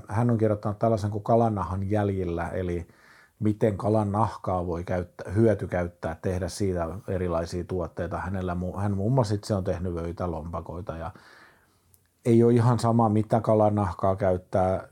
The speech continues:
saati sitten miten sitä käytetään, niin hänel-, häneltä saa varmasti hyviä vinkkejä, jos, jos kalan nahka ja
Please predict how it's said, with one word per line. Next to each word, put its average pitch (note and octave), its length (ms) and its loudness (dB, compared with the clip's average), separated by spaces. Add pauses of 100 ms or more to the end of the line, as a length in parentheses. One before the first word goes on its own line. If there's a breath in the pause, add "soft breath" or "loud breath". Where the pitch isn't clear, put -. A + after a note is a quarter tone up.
saati F#2+ 380 -2
sitten F#2 340 -4
miten G2+ 420 0
sitä E2 240 -6
käytetään, D#2+ 680 -6
niin F2 300 -10
hänel-, B2 420 0
häneltä A#2 340 2
saa G#2 220 2
varmasti G#2+ 460 2
hyviä A2 260 4
vinkkejä, F#2+ 440 -2
jos, D#2 260 -10 (640 loud breath)
jos F2 400 -10 (720 soft breath)
kalan F#2+ 380 -2
nahka E2+ 360 -6
ja E2 140 -8